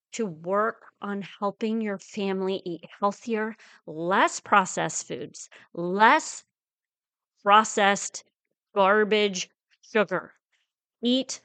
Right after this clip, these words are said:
more healthy foods, eat more healthy protein, eat hor-, more healthy fats, eat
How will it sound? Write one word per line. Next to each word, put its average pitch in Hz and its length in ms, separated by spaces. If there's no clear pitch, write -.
more 214 580
healthy 214 460
foods, 196 540
eat 202 200
more 202 200
healthy 185 420
protein, 196 500
eat 202 260
hor-, 180 380
more 202 200
healthy 185 420
fats, - 680
eat 202 300